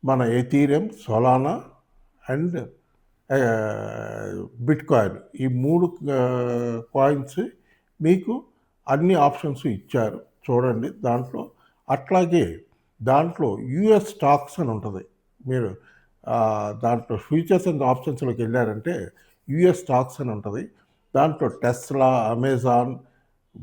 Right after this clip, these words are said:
Google, Meta, Nvidia ఇట్లా అన్ని పెద్ద కంపెనీ స్టాక్స్ ఉన్నాయి.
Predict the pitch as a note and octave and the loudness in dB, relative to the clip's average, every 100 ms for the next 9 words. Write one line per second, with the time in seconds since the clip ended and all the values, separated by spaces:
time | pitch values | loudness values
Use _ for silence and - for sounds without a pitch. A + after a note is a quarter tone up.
0 | G#2+ D3+ C#3+ B2 C#3 C3+ B2+ G#2 G#2+ B2+ | 4 6 6 6 6 6 0 -4 0 0
1 | C3 C#3 C3 C3 - _ _ _ _ _ | 4 6 8 6 0 _ _ _ _ _
2 | _ _ _ _ _ - - C3+ D3 D3 | _ _ _ _ _ -8 0 2 6 6
3 | C3+ A#2+ B2 B2 C3 C#3 - _ _ _ | 6 4 6 6 4 2 -12 _ _ _
4 | _ _ _ _ D3+ - F#3+ C#3 G2 - | _ _ _ _ -8 2 6 6 4 -6
5 | C3+ F3+ G#3 G3 B2+ A#2+ D#3+ E3 D3+ D#3 | -2 2 4 2 0 0 2 2 0 -2
6 | C#3+ C3 C3 A#2 A2+ - A2 G#2+ G#2+ B2 | -2 -4 -2 -2 -2 -6 -6 -6 -6 -6
7 | E3+ | -8